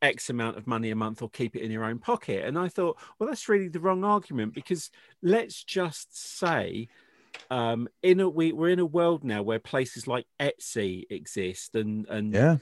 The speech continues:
Speaker 1: peop-, and people can very quickly set up a shop."
Speaker 2: Yep.
Speaker 1: Just with Illustrator alone, or, or even Photoshop,
Speaker 2: Yep.
Speaker 1: you could create a sticker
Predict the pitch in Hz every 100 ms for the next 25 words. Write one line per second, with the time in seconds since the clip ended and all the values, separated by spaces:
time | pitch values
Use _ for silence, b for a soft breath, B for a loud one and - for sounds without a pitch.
0 | - 147 120 135 120 131 147 139 120 120
1 | 147 147 - 123 123 127 139 107 - -
2 | - 101 - _ b b b b b 110
3 | 139 _ - 214 226 - 202 180 196 185
4 | - - 151 135 - 135 143 147 131 104
5 | - 180 - - - 214 - _ 226 254
6 | 202 160 123 139 117 - - 92 - _
7 | _ b b b 143 160 - 170 233 -
8 | 214 - - 180 175 165 101 98 _ _
9 | _ - 127 - 196 - - 110